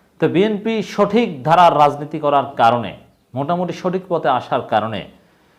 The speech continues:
এই একান্ন নেতাকর্মীর জামিন বাতিল করা হয়। হাবিবুন নবী খান সোহেলকে জামিন বাতিল করে বা জামিন নামঞ্জুর করে কারাগারে পাঠানো হয়। আমরা এর তীব্র নিন্দা প্রতিবাদ জানাই। কারণ, আসল কারণ হচ্ছে এটা, এটা বুঝতে হবে।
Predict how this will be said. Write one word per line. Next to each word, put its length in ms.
এই 120
একান্ন 460
নেতাকর্মীর 520
জামিন 380
বাতিল 280
করা 220
হয়। 300
হাবিবুন 360
নবী 180
খান 280
সোহেলকে 600
জামিন 320
বাতিল 260
করে 300
বা 140
জামিন 300
নামঞ্জুর 460
করে 320
কারাগারে 420
পাঠানো 320
হয়। 220
আমরা 260
এর 60
তীব্র 260
নিন্দা 280
প্রতিবাদ 400
জানাই। 300
কারণ, 220
আসল 300
কারণ 240
হচ্ছে 260
এটা, 120
এটা 140
বুঝতে 300
হবে। 160